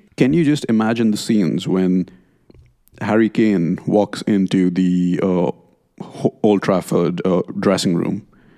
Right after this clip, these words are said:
and Christian Eriksen just walks in with his, uh, Carabao Cup to sort of, you know, rub it in his face? That's gonna be fantastic.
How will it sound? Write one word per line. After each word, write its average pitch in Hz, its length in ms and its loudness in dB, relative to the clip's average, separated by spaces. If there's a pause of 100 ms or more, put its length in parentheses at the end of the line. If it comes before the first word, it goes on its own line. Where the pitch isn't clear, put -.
(380)
and 87 460 -2
Christian 95 300 0
Eriksen 90 380 -2
just 90 180 -6
walks 92 300 -4
in 92 220 0
with 87 140 -6
his, 90 300 -6
uh, 87 160 -4 (100)
Carabao 85 380 0
Cup - 480 -6 (360)
to 92 100 0
sort 90 180 -2
of, 87 100 -4
you 95 80 0
know, 90 80 0
rub 90 240 0
it 82 60 -2
in 85 120 0
his 87 120 -4
face? - 480 -4 (200)
That's - 140 -4
gonna 110 120 2
be 85 100 -2
fantastic. 90 540 -8